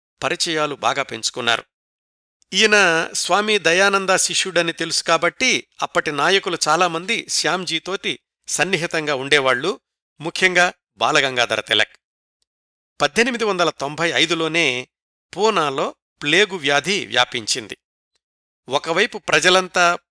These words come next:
ప్లేగు వ్యాధితోటి పిట్టల్లాగా రాలిపోతుంటే, ఆ వ్యాధి నివారణ కోసం వచ్చినటువంటి బ్రిటిష్ అధికారి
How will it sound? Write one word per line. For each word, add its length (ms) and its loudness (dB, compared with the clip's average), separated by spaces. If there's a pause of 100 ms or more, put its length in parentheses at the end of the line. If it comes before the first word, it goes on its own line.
(100)
ప్లేగు 300 -2
వ్యాధితోటి 720 -2
పిట్టల్లాగా 680 2
రాలిపోతుంటే, 1040 0 (560)
ఆ 180 4
వ్యాధి 500 0
నివారణ 460 2
కోసం 440 -4
వచ్చినటువంటి 640 -4
బ్రిటిష్ 460 -4
అధికారి 500 0